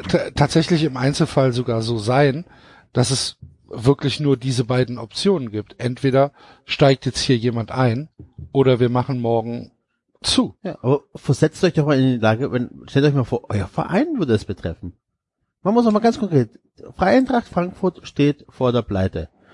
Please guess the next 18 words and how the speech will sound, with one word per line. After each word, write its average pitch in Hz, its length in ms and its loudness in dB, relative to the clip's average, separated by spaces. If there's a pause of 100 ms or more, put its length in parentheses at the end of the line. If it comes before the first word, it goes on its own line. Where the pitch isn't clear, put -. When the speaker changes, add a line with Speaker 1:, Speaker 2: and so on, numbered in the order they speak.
(260)
Speaker 2:
Und 127 180 0
nur 202 240 2
wenn, 160 380 2
keine 131 320 2
Ahnung, 185 640 0
äh, - 40 -8
irgendein 135 880 2
Investor 139 380 0
kommt 151 340 0
und 127 280 -2
da 107 80 4
Geld 123 240 2
reinbuttert, 127 520 -4 (180)
ist - 220 0
dieser 127 180 0
Verein 110 320 0
zu 113 120 -4
retten. 85 340 -6